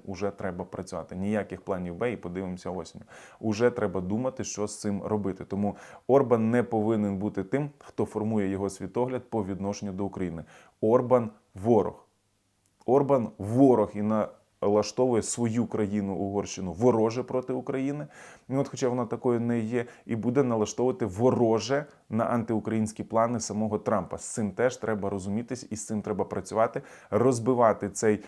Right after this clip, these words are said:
стіл, на якому невигідний для України розклад. Друзі, ось така, е, історія, ось, е,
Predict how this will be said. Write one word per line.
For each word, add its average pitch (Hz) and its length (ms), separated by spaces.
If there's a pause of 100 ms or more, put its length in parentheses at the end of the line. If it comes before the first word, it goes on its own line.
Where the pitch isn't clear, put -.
(100)
стіл, 143 440
на 113 100
якому 117 440
невигідний 117 720
для 101 200
України 104 560 (280)
розклад. 120 540 (800)
Друзі, 131 400
ось 143 220
така, 120 440 (320)
е, 117 520
історія, 180 640
ось, 135 280
е, 113 580